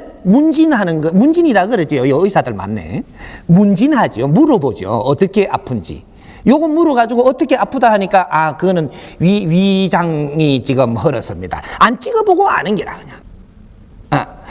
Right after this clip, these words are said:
요런 것들이 오진이 팔십 프로입니다. 아, 이 그냥 만성 위장병이라 그러고,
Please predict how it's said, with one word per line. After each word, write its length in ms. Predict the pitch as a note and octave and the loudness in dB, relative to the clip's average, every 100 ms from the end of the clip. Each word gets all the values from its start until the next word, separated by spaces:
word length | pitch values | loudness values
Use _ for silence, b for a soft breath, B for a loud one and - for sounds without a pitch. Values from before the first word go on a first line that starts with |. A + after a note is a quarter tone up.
| B G3+ | B 0
요런 260 | D4 E4+ | 0 0
것들이 320 | D4 C#4 C4 F3+ | -2 0 0 2
오진이 500 | E3 B3+ - G#3 B3 | 2 2 0 -2 -2
팔십 320 | - A#3 B3 | -4 -6 -4
프로입니다. 500 | F3 C3 C2+ - - - - - - - - - - - | -4 -6 -8 -18 -20 -20 -20 -20 -20 -20 -20 -20 -20 -12
아, 180 | - - - - | -10 -10 -16 -2
이 80 | C#4 | 0
그냥 260 | A#3+ G3 | 2 0
만성 480 | C#3 D#3+ F3 A3 F#3 | 0 0 0 0 0
위장병이라 920 | E3+ F#3 E3+ D3 C3 G#2+ B2+ G2+ A#2+ G#2 | 0 0 0 -2 -6 -2 -2 0 -2 -4
그러고, 560 | D#2+ - - - C4 | -8 -16 -14 -8 -8